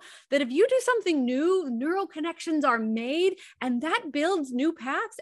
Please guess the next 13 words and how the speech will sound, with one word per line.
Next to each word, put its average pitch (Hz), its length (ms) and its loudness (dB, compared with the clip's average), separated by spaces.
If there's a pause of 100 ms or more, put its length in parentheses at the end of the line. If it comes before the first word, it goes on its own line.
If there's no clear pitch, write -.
and 240 160 -2
you 269 360 -2
just 294 280 -4 (340)
added 240 440 -2
on 254 320 -2
to 359 100 -4
your, 302 180 -4
literally 453 540 4
added 359 320 -2
on 392 180 2
to 349 120 -8
your 294 80 -8
brain." 339 240 0